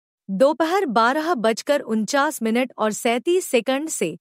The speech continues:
दोपहर तेरह बजकर पैंतालीस मिनट और अट्ठाईस सेकंड तक। दोपहर पन्द्रह बजकर सैंतीस मिनट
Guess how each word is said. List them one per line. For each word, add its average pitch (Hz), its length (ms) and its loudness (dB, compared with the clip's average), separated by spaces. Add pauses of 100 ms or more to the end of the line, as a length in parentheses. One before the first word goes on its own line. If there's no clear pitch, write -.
(260)
दोपहर 311 500 2
तेरह 277 460 2
बजकर 220 460 0
पैंतालीस 277 800 0
मिनट 240 360 -2
और 254 160 2
अट्ठाईस 294 580 -4
सेकंड 247 440 0
तक। 180 180 -6 (880)
दोपहर 339 540 2
पन्द्रह 302 500 2
बजकर 247 460 0
सैंतीस 254 640 0
मिनट 247 300 0